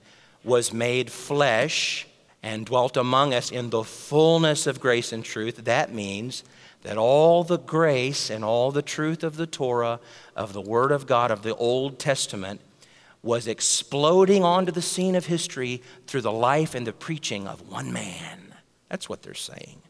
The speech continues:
And so there's grace coming out of this book. There's grace in the Old Testament. There's grace in the New Testament. But you need to have that fresh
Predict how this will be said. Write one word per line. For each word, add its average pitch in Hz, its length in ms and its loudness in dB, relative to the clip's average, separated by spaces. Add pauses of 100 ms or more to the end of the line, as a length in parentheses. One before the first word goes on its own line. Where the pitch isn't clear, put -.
(420)
And - 60 -14
so 123 180 -4
there's 120 240 -2
grace 117 460 -2
coming 110 260 -8
out 107 140 -2
of 107 80 -8
this 104 160 -8
book. 110 340 -4
There's 110 180 -8
grace 113 380 -2
in 110 80 -8
the 107 120 -6
Old 123 220 -4
Testament. 131 440 -4
There's 104 180 -10
grace 113 320 -4
in 120 60 -16
the 104 80 -8
New 127 160 -6
Testament. 110 480 -8 (360)
But 131 300 0
you 131 240 -4
need 160 680 0 (420)
to 143 160 -4
have 147 380 0
that 117 220 2
fresh - 720 0